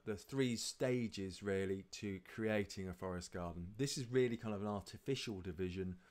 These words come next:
but it helps get it lodged in your head and helps to break it down. Like an awful lot of learning things,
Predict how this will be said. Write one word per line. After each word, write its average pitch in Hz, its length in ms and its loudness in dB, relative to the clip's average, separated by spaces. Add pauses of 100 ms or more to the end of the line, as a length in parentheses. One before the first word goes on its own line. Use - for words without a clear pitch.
(360)
but 113 180 6
it 117 100 4
helps - 580 0
get 113 220 4
it 107 300 -2
lodged 110 420 2
in 101 120 -4
your 95 100 -2
head 95 400 -2 (300)
and 98 100 -8
helps 104 240 -4
to - 80 -8
break 95 440 0
it 92 140 -8
down. 90 380 -2
Like 110 240 -2
an 117 80 -4
awful 117 240 -4
lot 107 180 0
of 98 80 -10
learning 110 600 0
things, 95 440 -4